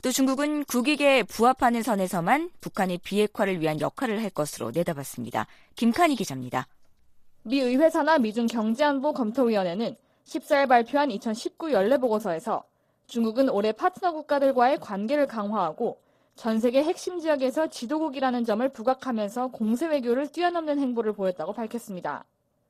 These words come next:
Speaker 2: 보고서는 특히 올해 중국의 북한과 이란과의 관계가 강화됐다고 지적했습니다. 북한과 관련된 보고서는 시진핑 중국 국가주석의 지난 유월 방북은 북한과의 관계를 개선하고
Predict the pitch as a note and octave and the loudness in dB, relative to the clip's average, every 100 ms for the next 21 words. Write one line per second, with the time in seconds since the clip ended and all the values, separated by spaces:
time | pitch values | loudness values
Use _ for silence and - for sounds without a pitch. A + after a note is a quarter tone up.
0 | - C#4 C#4+ D4+ C4 B3 - D4+ - _ | -4 0 2 2 0 -2 -6 -8 -8 _
1 | _ _ - A#3+ A#3+ - C4+ C4+ D4 D4+ | _ _ 0 4 4 2 -2 0 -2 -2
2 | A3+ - D4 C4+ D#4 G#3 B3+ D#4+ D#4 D4 | -6 -4 -4 2 2 2 0 0 0 0
3 | C4 A#3+ A3 F#3+ A#3+ B3+ G#3+ C#4+ C#4+ - | 0 -2 -4 -2 -4 -4 -4 -2 -2 -2
4 | F3+ G#3 A3 G#3 A3 - F3 C3+ G2 _ | -4 -4 -6 -6 -8 -10 -10 -10 -10 _
5 | _ _ _ _ _ _ C4 E4+ D#4+ D4 | _ _ _ _ _ _ -6 -2 4 6
6 | C#4 C4+ D4 C#4 A#3 A#3 G#3 B3 - _ | 6 4 2 2 0 0 0 -2 -4 _
7 | _ _ - C#4+ E4 E4 E4 - A3 B3 | _ _ -16 -8 -6 -4 -6 -6 -4 -4
8 | C4 C4+ B3+ A#3+ A#3+ A3 B3+ C4 G#3+ G#3 | -6 -2 -2 -2 -4 -2 0 -2 -4 -4
9 | F3+ G3 C4 A3+ F#3+ F3 F#3+ G#3+ - _ | -4 0 2 2 -4 -6 -6 -8 -10 _
10 | _ _ A3 B3 A3 G3 A#3+ - G#3 A#3+ | _ _ -8 -4 2 2 2 -2 -4 -2
11 | D#4 D4 A#3+ A#3 F3+ D#3+ A3+ - | 0 0 -2 -2 -6 -4 -4 -4